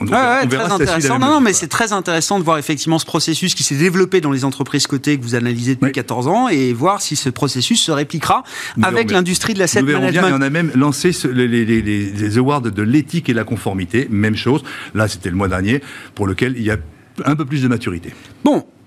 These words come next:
Speaker 2: Quatre prix, donc, le prix du reporting du fonds de private equity, le prix du reporting du fonds immobilier, la S C P I, le prix du site internet et le prix du rapport E S G, euh, climat, si on prend les choses dans l'ordre. Donc, le prix du reporting du fonds de private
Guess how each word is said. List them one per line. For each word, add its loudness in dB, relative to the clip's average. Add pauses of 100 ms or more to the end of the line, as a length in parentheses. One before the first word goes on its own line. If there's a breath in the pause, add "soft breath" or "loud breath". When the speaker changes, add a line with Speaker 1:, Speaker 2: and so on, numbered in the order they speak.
Speaker 2:
Quatre -2
prix, 2
donc, 2
le 4
prix 0
du 0
reporting 0
du 2
fonds 2
de 2
private -2
equity, 0
le 2
prix -4
du 2
reporting 0
du 0
fonds 2
immobilier, 2
la 0
S -2
C -2
P 0
I, 4 (240 loud breath)
le 4
prix -4
du -2
site 0
internet 0
et 2
le 4
prix -2
du 2
rapport 0
E 4
S 2
G, -2
euh, 2
climat, 0
si -6
on 0
prend -2
les 2
choses -2
dans 2
l'ordre. 0
Donc, 2
le 2
prix -2
du 0
reporting 0
du 2
fonds 2
de 4 (380 loud breath)
private 0